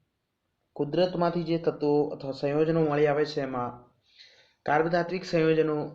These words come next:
એ સીધે સીધા મળતા નથી અને સીધે સીધા ન મળવાને કારણે એમના ગુણો વિશે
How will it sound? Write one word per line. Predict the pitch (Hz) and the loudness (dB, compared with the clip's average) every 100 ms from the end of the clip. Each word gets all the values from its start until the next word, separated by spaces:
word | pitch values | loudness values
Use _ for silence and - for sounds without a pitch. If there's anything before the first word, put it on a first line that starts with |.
| - _ _ _ _ | -16 _ _ _ _
એ | 147 | -10
સીધે | 143 127 156 | -8 -2 0
સીધા | 170 160 151 | 0 0 0
મળતા | 143 254 127 | 0 0 0
નથી | 113 101 - - - - - - | -2 -6 -12 -20 -20 -20 -20 -12
અને | 123 | -10
સીધે | 120 135 151 | -6 -4 -4
સીધા | 170 165 160 | -2 0 0
ન | 151 | 0
મળવાને | 160 156 147 147 143 | 0 0 0 0 -2
કારણે | 139 123 117 117 - _ - - _ | -4 -6 -6 -12 -18 _ -20 -20 _
એમના | 131 135 139 139 139 - _ _ - | -10 -4 -4 -4 -8 -18 _ _ -16
ગુણો | 123 131 147 | -8 -4 -2
વિશે | 147 147 143 | -2 -2 0